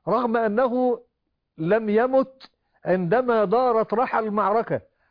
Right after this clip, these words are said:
ولكنه مات على سبيل الخطأ.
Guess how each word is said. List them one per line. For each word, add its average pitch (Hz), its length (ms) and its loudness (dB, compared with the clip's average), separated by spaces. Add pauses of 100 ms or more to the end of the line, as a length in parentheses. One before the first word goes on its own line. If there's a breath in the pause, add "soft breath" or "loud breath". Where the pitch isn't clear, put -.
(160)
ولكنه 185 580 0
مات 240 320 0
على 180 340 0
سبيل 180 400 -2
الخطأ. 160 420 -4